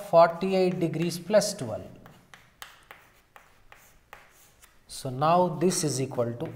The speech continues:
half times cos thirty-six degrees plus cos sixty degrees.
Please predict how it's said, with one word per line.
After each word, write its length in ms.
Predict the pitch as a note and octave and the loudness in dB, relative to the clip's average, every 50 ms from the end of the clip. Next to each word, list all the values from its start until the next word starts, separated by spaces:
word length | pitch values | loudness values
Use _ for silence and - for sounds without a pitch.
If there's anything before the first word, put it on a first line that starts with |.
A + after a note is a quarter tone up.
| - - | -4 0
half 340 | - D#3 D#3+ E3 D#3+ - - - | 4 6 6 6 6 4 0 0
times 600 | C3+ B2+ B2+ C3 D3 D3+ - - - - - - - - - _ _ - - - - - - - _ _ _ _ - - - - - - - - | 0 0 0 -2 -6 -8 -10 -12 -12 -14 -16 -18 -20 -20 -20 _ _ -20 -20 -20 -20 -20 -20 -20 _ _ _ _ -18 -18 -16 -18 -20 -20 -8 0
cos 440 | - D#3 D#3 E3+ F#3 G3+ G3 - - - - | 6 6 6 6 6 2 0 -2 -4 -2 0
thirty-six 760 | D#3+ D3+ D#3 D3 E3+ F3+ D#3+ - - F#3+ F3+ F#3 - - - | 2 2 2 2 0 -2 0 0 0 0 -2 -2 -4 -6 -6
degrees 840 | C#3+ D3 D3 C#3+ C3+ C3 A#2+ A#2 B2 D3+ - - - - - - - - - - - - - _ _ _ _ _ _ _ _ - - - _ _ _ _ _ _ _ _ _ _ _ _ _ _ _ | -4 -4 -4 -4 -4 -6 -6 -6 -8 -8 -10 -10 -12 -14 -14 -18 -20 -20 -20 -20 -20 -20 -20 _ _ _ _ _ _ _ _ -20 -20 -20 _ _ _ _ _ _ _ _ _ _ _ _ _ _ _
plus 320 | - E3 F3 E3+ - - - | -4 -4 -2 -2 -2 -4 -4
cos 540 | - - D#3 C#3+ C#3+ D3+ D3+ - - - | 0 4 4 4 4 4 0 -2 -4 -4
sixty 420 | - E3 D#3+ - - - - F#3 D3+ | -6 -6 -6 -6 -6 -4 -6 -6 -6
degrees. 560 | B2 A#2 A#2+ - - - - - - - | -6 -8 -10 -12 -16 -18 -18 -16 -16 -18